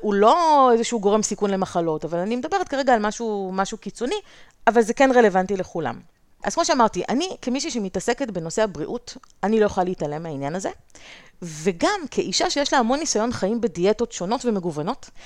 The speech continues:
אני יכולה להבין ולהזדהות עם האוכלוסייה הזאת,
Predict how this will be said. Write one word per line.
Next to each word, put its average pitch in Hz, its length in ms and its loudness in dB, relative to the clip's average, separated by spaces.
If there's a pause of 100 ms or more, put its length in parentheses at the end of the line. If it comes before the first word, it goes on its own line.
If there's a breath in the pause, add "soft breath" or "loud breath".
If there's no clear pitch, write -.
(300 loud breath)
אני 196 140 0
יכולה 240 260 4
להבין 269 340 4
ולהזדהות 196 480 0
עם 269 80 -2
האוכלוסייה 185 460 -2
הזאת, 175 320 -4